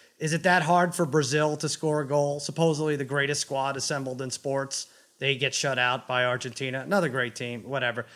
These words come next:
So people getting mad at me about that. All right, already that. Uh, I have England plus one seventy. They lose in penalty kicks. I was delighted that it was over.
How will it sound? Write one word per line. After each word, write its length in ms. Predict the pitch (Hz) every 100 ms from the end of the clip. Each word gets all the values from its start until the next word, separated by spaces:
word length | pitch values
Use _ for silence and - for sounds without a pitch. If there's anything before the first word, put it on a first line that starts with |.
| -
So 120 | 170
people 300 | - 180 160
getting 240 | 139 113
mad 260 | 117 113 107
at 80 | 98
me 120 | 104
about 260 | 101 98 98
that. 160 | 101
All 80 | 131
right, 220 | 117 98
already 380 | 131 131 123 110
that. 240 | 104 95 - - -
Uh, 280 | 156 160 143 - - _ -
I 120 | 190
have 120 | 208
England 420 | - 262 247 233
plus 340 | 208 220 220 208
one 160 | 208
seventy. 560 | 208 208 208 214 226 220 - 190
They 100 | 208
lose 320 | 226 262 226
in 80 | 214
penalty 360 | 196 214 226 240
kicks. 380 | 233 226 - - _ _ -
I 120 | 226
was 180 | 220 220
delighted 760 | 208 185 180 190 190 156 98 -
that 160 | 139
it 60 | 123
was 180 | 123 123
over. 340 | 110 104